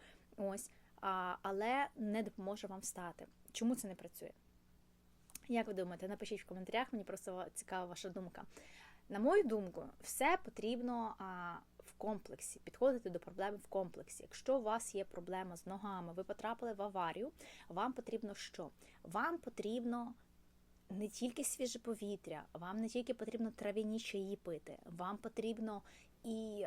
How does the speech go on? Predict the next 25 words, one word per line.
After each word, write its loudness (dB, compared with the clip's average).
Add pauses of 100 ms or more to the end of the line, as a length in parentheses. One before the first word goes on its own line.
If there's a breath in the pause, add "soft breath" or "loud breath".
а, 0
вправи 4
робити, 0
до -4
фізіотерапевта 0
звернутися -2
або 0
масаж 0
робити, 2 (480 loud breath)
так? 2 (200 loud breath)
А, 4 (440)
практикуватися 6
зранку, 8
в 2
обід, 2 (120)
ввечері, 2
так? 0 (380 loud breath)
Тобто 8
це 4 (320)
праця, 0
це -2
доволі 0
тяжка 0
робота, 2
так? -6